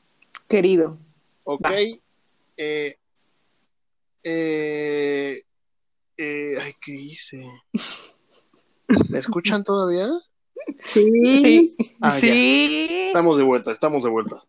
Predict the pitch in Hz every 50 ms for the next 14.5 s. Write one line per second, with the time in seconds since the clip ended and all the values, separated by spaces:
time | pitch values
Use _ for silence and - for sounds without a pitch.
0 | _ _ - - 165 170 156 143 131 127 120 113 110 113 104 104 98 - - -
1 | - - - 277 285 - - _ _ _ _ _ - 123 123 120 - - - -
2 | - 123 117 120 117 113 - 160 160 175 190 202 196 170 427 - - - _ _
3 | _ _ _ _ _ _ _ _ _ _ _ - - 175 175 180 180 180 175 175
4 | 170 - 175 - - 214 214 214 226 214 - 214 208 214 202 196 - 208 190 175
5 | 170 170 170 170 175 190 - _ _ _ _ _ _ _ _ _ _ _ _ _
6 | _ _ _ _ _ - 160 175 185 185 190 190 196 196 - 170 147 131 127 135
7 | 131 143 143 151 160 160 156 143 120 117 127 135 139 139 139 139 139 135 143 139
8 | 127 117 107 95 76 78 80 _ _ _ - - 135 135 127 131 139 143 143 151
9 | 147 143 131 _ _ _ _ _ _ _ _ _ _ _ - 131 131 - 160 156
10 | 156 139 139 131 123 - 113 - 127 117 117 113 110 - - 120 123 127 135 135
11 | 127 135 127 - - 131 - 123 113 117 117 - 120 117 123 113 131 127 120 110
12 | 107 101 _ _ _ _ _ _ _ _ _ _ - _ _ _ _ _ _ _
13 | _ _ - 156 170 180 185 185 185 175 165 170 170 170 170 160 - - - -
14 | 131 143 151 151 147 151 156 165 185 254